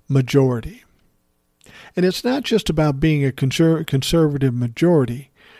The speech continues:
We've got at least three or four Supreme Court justices, conservative Supreme Court justices, that are incompetent,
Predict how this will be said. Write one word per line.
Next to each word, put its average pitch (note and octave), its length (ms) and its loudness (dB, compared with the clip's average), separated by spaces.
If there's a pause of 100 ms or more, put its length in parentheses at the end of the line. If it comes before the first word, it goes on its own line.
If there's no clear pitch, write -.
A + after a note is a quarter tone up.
(180)
We've E3+ 160 2
got D#3+ 180 2
at D3 100 0
least C#3+ 240 -2
three G3+ 220 0
or D3 120 4
four D3+ 480 2
Supreme D3+ 440 -2
Court C#3 320 2
justices, C#3 880 -4
conservative C3+ 800 0
Supreme B2+ 400 -4
Court A#2+ 280 -2
justices, B2+ 720 -8 (480)
that D#3 120 2
are D#3+ 140 4
incompetent, D#3 760 -2